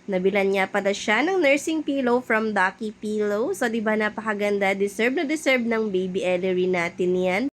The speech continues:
Saktong-sakto nga at dumating iyon nung Father's Day. O, di ba? Ang daddy Gerson nyo na ang nagregalo para sa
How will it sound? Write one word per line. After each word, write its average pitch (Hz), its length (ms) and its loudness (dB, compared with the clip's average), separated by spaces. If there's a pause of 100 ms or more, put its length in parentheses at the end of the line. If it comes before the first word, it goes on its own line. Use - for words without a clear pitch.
(120)
Saktong-sakto 320 880 -2
nga 294 160 0
at 294 80 -6
dumating 262 480 -4
iyon 233 320 -2
nung 233 160 -2
Father's 196 640 -2
Day. 170 400 -6 (160)
O, 175 80 -2
di 190 160 -4
ba? 190 480 0
Ang 220 160 -2
daddy 208 240 2
Gerson 208 400 -2
nyo 196 160 -2
na 175 160 0
ang 220 160 -2
nagregalo 208 560 0
para 196 240 2
sa 202 160 -4